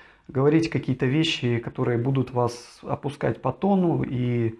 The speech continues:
э, скажем так, расстраивать, и делать всё,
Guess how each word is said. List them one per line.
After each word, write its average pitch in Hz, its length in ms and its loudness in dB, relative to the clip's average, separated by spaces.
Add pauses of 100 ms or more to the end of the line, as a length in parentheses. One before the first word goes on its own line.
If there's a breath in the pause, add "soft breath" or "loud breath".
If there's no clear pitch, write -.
(520 soft breath)
э, 117 240 -8
скажем 123 320 -4
так, 120 220 -2
расстраивать, 160 960 0 (140)
и - 480 -6
делать 139 560 -2
всё, 175 580 2